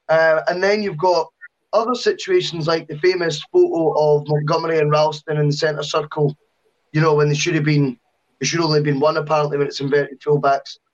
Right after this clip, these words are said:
But I remember we were playing Leverkusen that night, so I'm not that keen with either of them being in there.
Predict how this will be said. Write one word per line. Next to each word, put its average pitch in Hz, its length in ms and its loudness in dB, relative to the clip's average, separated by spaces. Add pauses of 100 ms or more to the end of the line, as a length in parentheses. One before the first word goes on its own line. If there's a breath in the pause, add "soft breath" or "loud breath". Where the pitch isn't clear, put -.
(480)
But 139 140 -4 (220)
I 151 140 2
remember 139 380 -2
we 135 100 0
were 127 80 0
playing 147 220 0
Leverkusen 143 600 -2
that 131 160 0
night, 135 220 0
so 143 100 -2
I'm 147 120 -2
not 143 140 0
that 143 220 0
keen 143 160 -4
with 139 80 -2
either 156 200 2
of 143 80 0
them 139 200 0
being 139 160 0
in 131 120 0
there. 127 180 0